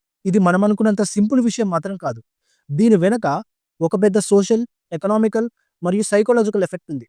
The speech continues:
దేవుడికి కోపం వస్తుందా? లేకపోతే మనకేమైనా నష్టమా?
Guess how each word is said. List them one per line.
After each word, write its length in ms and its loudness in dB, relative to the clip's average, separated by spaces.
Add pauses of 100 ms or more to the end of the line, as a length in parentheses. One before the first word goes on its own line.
(480)
దేవుడికి 460 4
కోపం 280 4
వస్తుందా? 380 -2 (440)
లేకపోతే 360 -2
మనకేమైనా 460 0
నష్టమా? 440 -4